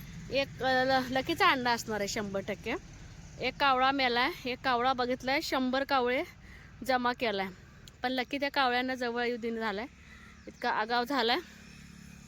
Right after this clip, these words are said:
आता मी निघून गेले का, ते परत कावळे येतील बघा. हे बघा, मला वाटतं मेलेलाच कावळा आणलाय तो, आधीच मेला असणार आहे कावळा. आणि गार्डनमध्ये इतकं छान लुक आलंय ना आपल्या,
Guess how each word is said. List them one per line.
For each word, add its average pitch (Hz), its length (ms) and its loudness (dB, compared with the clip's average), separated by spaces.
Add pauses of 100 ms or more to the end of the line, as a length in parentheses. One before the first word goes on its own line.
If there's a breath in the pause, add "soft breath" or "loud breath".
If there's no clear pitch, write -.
(160)
आता 220 200 -4
मी 220 140 -2
निघून 233 280 0
गेले 233 240 0
का, 247 160 -4 (560 loud breath)
ते 220 60 -4
परत 214 220 -4 (100)
कावळे 208 280 0
येतील 202 260 -4
बघा. 185 180 -8 (160)
हे 208 100 -10
बघा, 190 120 -12 (960 soft breath)
मला 233 160 -2
वाटतं 277 220 -2
मेलेलाच 285 500 2
कावळा 285 340 4 (300 loud breath)
आणलाय 214 340 -4
तो, 294 340 -4
आधीच 240 340 -4
मेला 233 280 -4
असणार 214 300 -8
आहे 208 80 -6
कावळा. 208 300 -8 (760 loud breath)
आणि 202 360 -10
गार्डनमध्ये 233 680 -4
इतकं - 260 -10 (120)
छान 247 160 -6
लुक 240 240 -4
आलंय 233 220 -2
ना 220 140 -4
आपल्या, 220 300 -4